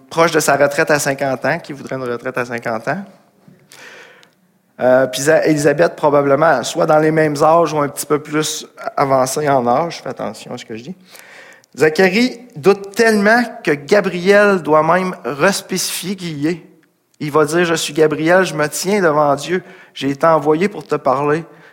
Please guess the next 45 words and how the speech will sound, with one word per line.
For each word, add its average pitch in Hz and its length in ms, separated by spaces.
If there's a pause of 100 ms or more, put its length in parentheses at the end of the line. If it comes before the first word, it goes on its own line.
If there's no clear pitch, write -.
(100)
et - 80
pour 139 200
t'annoncer 143 600
cette 127 280
bonne 127 200
nouvelle. » 123 420 (1300)
Peut-être 185 400
que 180 80
dans 160 260
notre 165 240
vie, 165 240 (400)
il - 40
y - 20
a 156 40
des 165 120
circonstances 185 1000
qui 139 120
nous 139 200
apportent - 640 (400)
à 123 120
douter 131 340
que 131 100
Dieu 123 280
peut 139 120
entendre 127 420
notre 123 180
prière. 123 500 (1600)
Peut-être 185 260
qu'on 185 240
se 151 60
dit, 196 340
euh, « 160 260
Dieu 165 220
doit 165 160
être 165 140
fâché 156 380
contre 143 260
moi, 156 240
ça 160 100
fait 127 140
longtemps 135 340
qu'il 147 160
m'a 120 100
pas 123 120
parlé. » 127 360